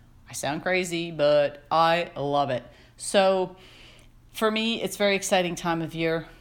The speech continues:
That said, I know for some or most of my peeps, it really is a difficult time of year. They come back from their summers. I see them at this time of year and literally, um,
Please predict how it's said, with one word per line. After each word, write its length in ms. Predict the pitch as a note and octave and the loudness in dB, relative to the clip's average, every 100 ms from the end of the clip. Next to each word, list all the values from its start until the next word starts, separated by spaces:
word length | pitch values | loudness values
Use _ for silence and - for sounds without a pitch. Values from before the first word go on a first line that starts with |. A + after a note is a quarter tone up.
| - - - | -20 -20 -2
That 280 | F3 F3 - | 2 2 0
said, 420 | - - F#3+ F#3 - | -4 2 2 2 0
I 120 | F3 | -2
know 280 | F3 E3+ E3+ | 0 -2 -2
for 400 | - E3+ D#3+ - - - | -4 -2 -2 -6 -20 -16
some 480 | - - G3+ F#3 F#3 | -8 0 2 2 -2
or 180 | D3+ D3 | -4 -2
most 320 | E3 A#3 - | -2 -2 -6
of 80 | F3+ | -4
my 380 | D#3+ D3+ D#3 D#3+ - | -2 -2 -4 -10 -12
peeps, 560 | - D#3 D3+ - - - - | -6 -4 -4 -6 -8 -10 -6
it 200 | F3 - | -4 -4
really 240 | E3+ F3 | -4 -2
is 120 | E3 C#3+ | -4 -4
a 40 | |
difficult 360 | D#3 - C3+ - | -10 -8 -10 -6
time 220 | B2+ C3+ | -6 -6
of 140 | C3 | -6
year. 160 | C3+ C3+ | -6 -4
They 120 | C#3+ | -4
come 280 | D3 F#3+ G3 | -4 -4 0
back 420 | D#3+ D#3+ E3 - - - - | 2 2 -2 -14 -20 -20 -6
from 140 | G3+ | -4
their 100 | G3+ | -4
summers. 380 | F#3+ F3+ E3+ D3+ | -4 -4 -4 -6
I 60 | D3 | -8
see 200 | - G#3 | -8 -8
them 140 | G#3+ | -6
at 80 | G#3 | -8
this 140 | G3 | -10
time 220 | - F#3+ F#3+ | -8 -8 -6
of 60 | |
year 240 | F3+ F#3+ - | -6 -6 -6
and 240 | E3 D#3 - - - - | -8 -10 -14 -20 -20 -12
literally, 840 | F#3+ G#3 G#3+ A3+ A3 A3+ A3+ A#3+ - - | -2 0 0 -2 -2 -2 -2 -6 -14 -8
um, 380 | E3+ E3+ E3+ E3 | -4 -2 -2 -4